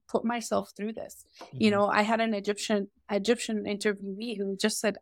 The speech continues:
Speaker 1: "I've never had this experience before where someone throws hate speeches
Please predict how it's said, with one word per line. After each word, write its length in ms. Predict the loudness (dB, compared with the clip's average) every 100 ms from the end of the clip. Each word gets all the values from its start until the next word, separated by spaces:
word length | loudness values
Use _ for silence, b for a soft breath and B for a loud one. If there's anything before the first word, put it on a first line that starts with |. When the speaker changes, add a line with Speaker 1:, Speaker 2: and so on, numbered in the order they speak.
| -4
Speaker 1:
"I've 140 | -4 -4 0
never 200 | 6 8
had 220 | 10 8
this 180 | 6 0
experience 460 | -4 -8 -8 -8 -10
before 360 | -14 -6 -6
where 160 | -4 -4
someone 380 | 0 -2 -2 -4
throws 360 | 2 4 4 0
hate 260 | -6 -6
speeches 480 | -8 -8 -2 -2 -4